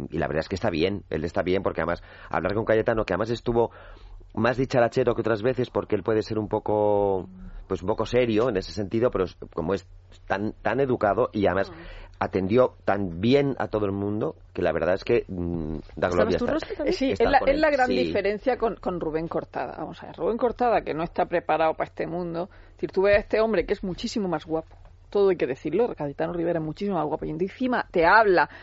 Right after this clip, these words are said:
Speaker 3: tan educado,
Speaker 1: Tan
Speaker 3: eh,
Speaker 1: es
Speaker 3: que
Speaker 1: que es
Speaker 3: puede ser
Speaker 1: súper
Speaker 3: soso,
Speaker 1: educado.
Speaker 3: pero cuando se le, tiene que hablar con la prensa habla de manera muy educada y, y expansiva. Y tú dices, "Este sí, Rubén Cortada no".
Speaker 1: Mira, yo cuando le pregunté, eh, por el tema del hermano, mm,
Speaker 2: ¿El
Speaker 1: él
Speaker 2: hermano cuál?
Speaker 1: de,
Speaker 3: Julián.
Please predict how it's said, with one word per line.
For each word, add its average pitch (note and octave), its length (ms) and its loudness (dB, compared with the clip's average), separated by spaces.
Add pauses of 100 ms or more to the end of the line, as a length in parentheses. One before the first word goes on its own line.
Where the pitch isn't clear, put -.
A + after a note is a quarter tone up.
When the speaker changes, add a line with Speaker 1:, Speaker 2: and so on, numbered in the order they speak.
(140)
Speaker 3:
tan A3+ 160 6
educado, G#3 640 8 (100)
Speaker 1:
Tan - 160 -2
Speaker 3:
eh, G2+ 220 2
Speaker 1:
es - 180 -4
Speaker 3:
que - 20 -18
Speaker 1:
que - 100 4
es G3+ 60 2
Speaker 3:
puede C#4+ 180 8
ser D#4 160 6
Speaker 1:
súper - 160 2
Speaker 3:
soso, C#4 240 6
Speaker 1:
educado. B3+ 160 4
Speaker 3:
pero A3+ 200 4
cuando G3+ 320 2
se F#3+ 160 0
le, E3+ 300 0
tiene A#3+ 260 4
que G#3 80 4
hablar G3 220 6
con G3+ 160 0
la F3 100 4
prensa F3+ 360 0
habla F3 180 4
de E3+ 80 -2
manera E3 320 0
muy F3 160 -4
educada E3+ 720 2
y, E3+ 440 0
y F3+ 40 4
expansiva. G3 680 0 (340)
Y - 60 -12
tú F#3 100 -2
dices, E3 200 0
"Este - 200 -2
sí, - 320 -2
Rubén E3+ 260 -2
Cortada G3 360 -2
no". A3 400 -4
Speaker 1:
Mira, A2 160 2
yo A2+ 140 2
cuando C#3+ 180 2
le C3+ 80 2
pregunté, A2+ 680 2
eh, F2+ 60 -4 (180)
por G2 380 0
el F#2 140 -4
tema F#2 200 -2
del F2+ 120 0
hermano, F#2+ 580 -2 (400)
mm, E2 540 -6 (160)
Speaker 2:
¿El - 80 0
Speaker 1:
él - 40 4
Speaker 2:
hermano F#3 440 -4
cuál? E3 320 -4
Speaker 1:
de, F2 400 -2
Speaker 3:
Julián. E3+ 380 -4